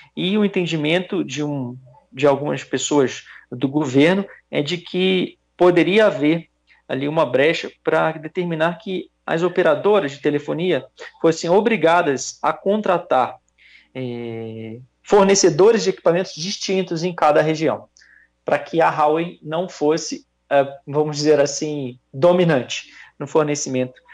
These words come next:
da tecnologia. É uma saída parecida com o que já se adotou no Reino Unido,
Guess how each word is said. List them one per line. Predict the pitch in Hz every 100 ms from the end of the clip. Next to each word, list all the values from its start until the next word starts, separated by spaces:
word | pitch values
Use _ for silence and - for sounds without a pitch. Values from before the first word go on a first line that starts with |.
| - -
da | 135
tecnologia. | 135 131 139 139 143 160 - 113 98 - _ _ _ _ -
É | 151
uma | 190 220
saída | - 180 196 190
parecida | - 208 220 202 - 175 180
com | 170 175
o |
que | 175 147
já | 160
se | 160
adotou | 165 151 143 - 147 156 156 - _ _
no | 151 151
Reino | 156 160
Unido, | 160 151 131 127